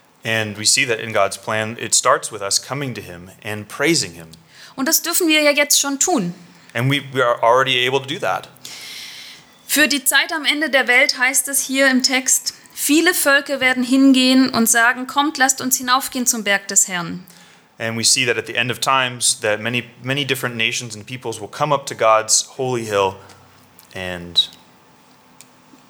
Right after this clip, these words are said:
Speaker 2: Ihn anbeten.
Speaker 1: a-, and praise him.
Speaker 2: Und wir dürfen uns fragen, "Tue ich das jetzt schon?"
Speaker 1: And we a-, we can ask ourselves today,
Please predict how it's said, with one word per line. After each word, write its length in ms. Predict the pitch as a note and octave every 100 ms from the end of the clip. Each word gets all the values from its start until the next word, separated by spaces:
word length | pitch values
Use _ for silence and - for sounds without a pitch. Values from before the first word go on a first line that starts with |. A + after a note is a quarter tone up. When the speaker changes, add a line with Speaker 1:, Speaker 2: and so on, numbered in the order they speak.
| - _ -
Speaker 2:
Ihn 120 | - G2+
anbeten. 340 | F#2+ D#2+ - - -
Speaker 1:
a-, 260 | A2+ A2+ A2+
and 120 | G#2
praise 300 | G#2 G2 F#2
him. 120 | F2 E2 - - - - - - - - _ _ - _ -
Speaker 2:
Und 140 | C#4+
wir 100 | C#4+
dürfen 300 | C#4+ E4 E4+
uns 220 | C4+ C4
fragen, 400 | - A#3+ A#3+ B3 D#4+ A4+ - - _ - - _ _ _ -
"Tue 340 | - C#4+ E4+ F4+ -
ich 320 | C4 - -
das 320 | A3+ A3 -
jetzt 440 | G3+ F#3 F3+ - -
schon?" 180 | B3+ G#4 G#4+ - _ _ _ _ _ _ _ _ _ _
Speaker 1:
And 160 | C3 C#3
we 220 | C3+ C3 C3
a-, 200 | C#3 D3
we 60 |
can 140 | B2+ B2+
ask 220 | C3+ -
ourselves 360 | A#2+ - F#2+ -
today, 380 | G2 G2 B2